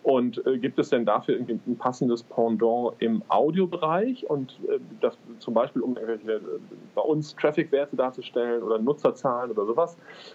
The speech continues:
Und, ähm, weil das aber so ein bisschen abstrakt war, haben wir uns gesagt, okay, spielen wir doch mal ein bisschen rum, wie das denn mit Wetter wäre. Natürlich gibt's irgendwie super Wettervorhersagen bei Alexa.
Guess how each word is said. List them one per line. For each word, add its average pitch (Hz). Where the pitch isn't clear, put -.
Und, 139
ähm, 127
weil 120
das 123
aber 135
so 123
ein 127
bisschen 135
abstrakt -
war, 147
haben 139
wir -
uns 127
gesagt, 127
okay, 127
spielen 147
wir 143
doch 143
mal 131
ein 123
bisschen 127
rum, 123
wie 120
das 117
denn 123
mit 110
Wetter 156
wäre. 135
Natürlich 117
gibt's -
irgendwie 117
super 120
Wettervorhersagen 123
bei 113
Alexa. 117